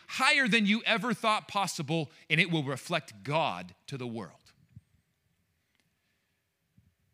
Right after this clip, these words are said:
How is that not what Jesus is saying here?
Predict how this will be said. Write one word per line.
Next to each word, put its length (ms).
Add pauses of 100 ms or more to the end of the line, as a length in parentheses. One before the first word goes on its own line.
(520)
How 260
is 140
that 180
not 380
what 220
Jesus 460
is 140
saying 340
here? 80